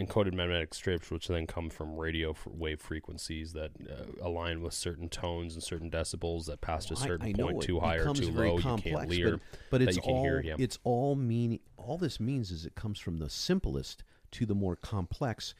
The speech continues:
Speaker 2: and that the only reason it can do that is our ability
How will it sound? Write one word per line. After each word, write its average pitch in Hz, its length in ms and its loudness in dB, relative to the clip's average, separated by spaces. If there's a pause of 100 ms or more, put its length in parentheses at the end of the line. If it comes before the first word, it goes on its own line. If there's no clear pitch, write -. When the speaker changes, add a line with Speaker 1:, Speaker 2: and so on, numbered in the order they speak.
(260)
Speaker 2:
and 113 180 2
that 110 160 0
the 107 160 2
only 170 260 2
reason 139 320 0
it 98 80 -2
can 95 160 -2
do 117 180 0
that 92 180 2
is 90 140 -2 (140)
our 127 400 2
ability 95 680 -2